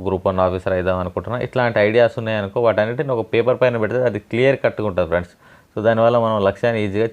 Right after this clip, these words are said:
చేరుకోగలుగుతాం. నెక్స్ట్ గోల్ రైటింగ్. So, మీ యొక్క గోల్స్ ఏంటివో రాయండి, ఫ్రెండ్స్. అంటే రెండు వేల ఇరవై నాలుగు యొక్క మీ యొక్క గోల్ ఏంటిది,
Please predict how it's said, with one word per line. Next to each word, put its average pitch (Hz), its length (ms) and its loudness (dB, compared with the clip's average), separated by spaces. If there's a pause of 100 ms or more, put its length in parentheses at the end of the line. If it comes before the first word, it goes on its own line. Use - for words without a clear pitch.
చేరుకోగలుగుతాం. 98 640 0 (1000)
నెక్స్ట్ 117 280 -2
గోల్ 123 400 2
రైటింగ్. 117 360 2 (120)
So, 120 120 -4
మీ 127 120 -4
యొక్క 139 160 0
గోల్స్ 139 440 2
ఏంటివో 160 280 2
రాయండి, 104 300 2
ఫ్రెండ్స్. 90 300 -6 (960)
అంటే 113 380 0 (420)
రెండు 117 180 2
వేల 127 140 6
ఇరవై 117 180 4
నాలుగు 113 180 0
యొక్క 107 160 -2
మీ 120 120 -4
యొక్క 104 180 -2
గోల్ 98 320 -2
ఏంటిది, 92 400 -2